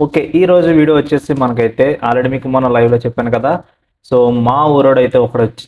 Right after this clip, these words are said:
చాలా ఎక్స్ట్రాలు చేశాడన్న. హిందీ ప్లేయర్స్, ఒడిశా ప్లేయర్స్‌ని తీసి తెచ్చుకొని ప్యానెల్స్ అయితే యూజ్ చేసి, ప్యానెల్స్ ఆడి, హ్యాక్ యూజ్ చేసి ఆడేసి, కొట్టేసి,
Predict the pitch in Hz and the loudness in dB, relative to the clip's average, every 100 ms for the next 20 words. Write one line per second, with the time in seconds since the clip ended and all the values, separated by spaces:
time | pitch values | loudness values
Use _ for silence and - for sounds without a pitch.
0 | 123 117 120 135 131 - 131 120 117 113 | -4 0 0 0 -2 -4 -2 0 0 0
1 | 113 123 139 120 117 117 120 117 120 113 | -2 -2 -2 -2 -4 -2 0 0 0 -2
2 | 110 117 117 117 113 113 110 107 120 107 | -2 -2 0 0 -2 -4 -4 -4 -8 -10
3 | - 123 160 175 - _ _ _ - 170 | -4 -2 -2 -6 -12 _ _ _ -4 -2
4 | 170 165 156 147 143 127 127 123 - 139 | 0 0 0 0 0 0 -2 -2 -2 -2
5 | 127 170 170 - 113 113 120 117 117 117 | 0 0 2 0 -2 -2 -2 0 0 0
6 | 117 110 110 120 117 - 113 113 110 120 | 0 0 -2 -4 -4 -4 -4 -2 0 -2
7 | 120 160 - _ _ _ 123 117 160 156 | -4 -8 -10 _ _ _ -4 -2 -2 -2
8 | 190 | -4